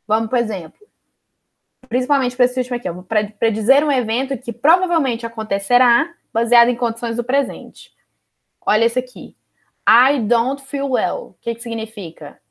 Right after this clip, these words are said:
É o terceiro exemplo dessa primeira linha. Aqui, ó. "I don't feel well." Eu não me sinto bem. "I'm going to faint." Por que que usou going to? Porque ela tá achando que vai desmaiar, considerando que ela tá passando mal agora.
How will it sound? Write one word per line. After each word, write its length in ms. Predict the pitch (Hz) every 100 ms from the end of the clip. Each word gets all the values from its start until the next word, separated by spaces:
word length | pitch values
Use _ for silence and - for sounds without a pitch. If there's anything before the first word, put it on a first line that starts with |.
| _ _
É 120 | 190
o 40 | 202
terceiro 420 | 220 220 269 302
exemplo 520 | 294 240 240 254 262
dessa 280 | 240 233 254
primeira 920 | - 240 226 240 269 262 247 226 208 -
linha. 560 | 220 196 180 - - _ _ _ _ _ _ _
Aqui, 340 | - - 196 156
ó. 120 | - _ _ _ _ _ -
"I 180 | 233
don't 280 | 247 240 247
feel 160 | 262 254
well." 300 | 185 156 -
Eu 140 | 208 247
não 200 | 247 285
me 80 |
sinto 300 | 294 302 294
bem. 460 | 262 214 180 170 - _ _ _ _ _ -
"I'm 180 | 202 220
going 520 | 208 220 247 285 302 - -
to 120 | 277
faint." 500 | - 226 170 - - - _ _
Por 100 | 214
que 140 | 254 262
que 80 |
usou 220 | 285 240 233
going 260 | 233 240
to? 460 | 233 247 202 160 - _ _ _ _ _ _ -
Porque 200 | 202 220
ela 140 | 220
tá 140 | 220
achando 400 | 220 - 262 294
que 120 | 330 277
vai 180 | 247
desmaiar, 760 | 226 226 220 220 214 233 339 - _ _ _ _ _ _ _ _
considerando 640 | - 247 240 240 240 247
que 60 | 269
ela 100 | 247
tá 140 | 247
passando 400 | 247 247 240 233
mal 200 | 233 226
agora. 580 | 269 247 180 165 151 185